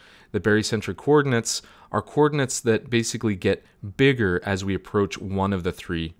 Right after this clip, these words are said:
vertices. So if I'm at vertex P zero, my coordinates are one, zero, zero. If I'm at vertex P one, they're zero, one, zero, and so on.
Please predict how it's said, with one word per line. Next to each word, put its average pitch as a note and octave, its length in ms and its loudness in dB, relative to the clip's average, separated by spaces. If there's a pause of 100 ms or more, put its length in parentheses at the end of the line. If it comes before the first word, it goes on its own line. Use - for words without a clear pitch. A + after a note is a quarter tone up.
vertices. D#2 680 -10 (920)
So - 160 -6
if D#2+ 100 -4
I'm E2 240 -4
at F#2 260 -4 (340)
vertex F2+ 440 -6
P F2 280 -10
zero, A#2 600 2 (600)
my G2 140 -2
coordinates F2 440 -6
are F2 60 -2
one, F#2 320 -2
zero, D#2+ 280 -4
zero. A2+ 460 2 (260)
If - 120 -14
I'm F2+ 200 -2
at F2 200 -2
vertex F2 380 -8
P F2+ 180 -10
one, G#2+ 460 0 (440)
they're E2+ 140 -6
zero, F2 320 0
one, D#2+ 260 -4
zero, D#2 380 -4
and D#2+ 140 -12
so C#2+ 220 -10
on. - 180 -14